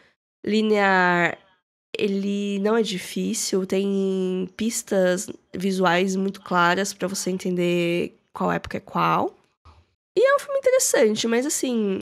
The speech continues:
é, é legal, é bacana, é isso. <laughs> É, o próximo filme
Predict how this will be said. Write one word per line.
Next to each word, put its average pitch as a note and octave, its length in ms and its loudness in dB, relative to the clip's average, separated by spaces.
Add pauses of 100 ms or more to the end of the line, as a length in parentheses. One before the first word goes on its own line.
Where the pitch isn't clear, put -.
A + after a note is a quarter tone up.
é, G#3 500 -2
é - 40 0
legal, B4 280 2
é A#3 60 0
bacana, - 460 -6 (140)
é - 100 -10
isso. - 340 -10
<laughs> C#4+ 640 -8 (1120)
É, F#3+ 520 4
o F#3+ 40 0
próximo C#4 560 0
filme A#3 720 -2